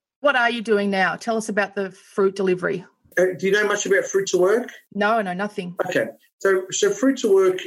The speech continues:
Speaker 2: is, uh, a non-for-profit social enterprise that provide meaningful employment, a meaningful transitional employment for those who have been touched by the justice system.
Speaker 1: Mm-hmm.
Speaker 2: So everybody who's employed at Fruit to Work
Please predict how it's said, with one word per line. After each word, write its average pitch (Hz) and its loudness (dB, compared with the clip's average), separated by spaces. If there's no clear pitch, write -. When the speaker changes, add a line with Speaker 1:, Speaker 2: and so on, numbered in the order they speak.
Speaker 2:
is, 160 0
uh, 151 2
a 156 -2
non-for-profit 180 0
social 151 0
enterprise 139 0
that 160 -2
provide 147 0
meaningful 190 0
employment, 160 0
a 147 2
meaningful 180 2
transitional 175 0
employment 143 0
for 160 0
those 170 2
who 165 2
have 135 0
been 151 0
touched 156 -2
by 151 2
the 127 0
justice 139 -2
system. - -6
Speaker 1:
Mm-hmm. 175 -2
Speaker 2:
So 151 0
everybody 214 0
who's 170 2
employed 180 2
at 170 -4
Fruit 165 0
to 156 -4
Work 170 0